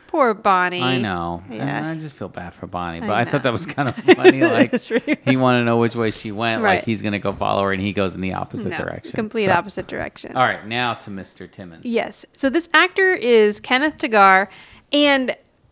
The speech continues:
Speaker 1: it's like you see his face, and it's almost like you're seeing your uncle's face because he's so recognizable.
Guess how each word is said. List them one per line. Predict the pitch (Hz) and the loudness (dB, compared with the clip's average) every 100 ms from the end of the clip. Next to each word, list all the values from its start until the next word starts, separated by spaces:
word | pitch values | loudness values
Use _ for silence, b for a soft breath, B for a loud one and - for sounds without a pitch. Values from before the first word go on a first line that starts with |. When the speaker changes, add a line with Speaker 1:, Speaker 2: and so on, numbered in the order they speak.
| _ _ - | _ _ -2
Speaker 1:
it's | 285 | 2
like | 330 - | 4 4
you | 277 | 0
see | - 370 403 | 4 6 8
his | 403 359 | 6 4
face, | - - 370 302 233 | -4 0 4 4 2
and | 269 | 0
it's | 240 - | 0 0
almost | 277 320 320 | 2 2 4
like | 311 269 | 2 2
you're | 262 | -2
seeing | 226 285 262 254 | -2 0 2 2
your | 220 - | 2 0
uncle's | 214 202 180 - | -2 -2 -2 -4
face | - - - - | -6 -8 -12 -10
because | - - 269 247 | -10 0 0 2
he's | 254 254 | -2 -2
so | - - 294 302 320 | -4 -4 4 4 6
recognizable. | 277 269 240 208 208 196 - - - | 2 2 -2 0 2 2 -4 -12 -12